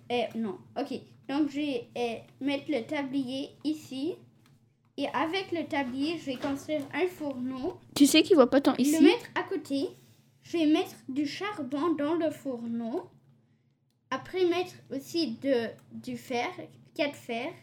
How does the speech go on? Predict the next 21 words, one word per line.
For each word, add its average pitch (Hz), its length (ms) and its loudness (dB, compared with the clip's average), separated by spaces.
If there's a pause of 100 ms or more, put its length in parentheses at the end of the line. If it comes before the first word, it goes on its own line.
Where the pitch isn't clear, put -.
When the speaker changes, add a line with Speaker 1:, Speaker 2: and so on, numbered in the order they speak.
(200)
Speaker 1:
Quatre 302 180 -2
blocs 247 320 -4
de 240 220 -4 (300)
fer. 277 240 -2 (520)
Et 240 160 0 (200)
non, 277 280 4 (100)
Speaker 2:
Est-ce 294 120 4
Speaker 1:
qui 302 100 10
Speaker 2:
que 302 80 2
tu 285 60 2
vas 254 140 10
créer 285 240 8
maintenant 247 280 10
des, 226 280 8
peut-être 233 280 -2
des 226 140 2
pioches - 720 -2 (300)
comme 240 180 2
petite - 300 -8
Speaker 1:
Ok. 247 60 0
Speaker 2:
idée, 330 300 0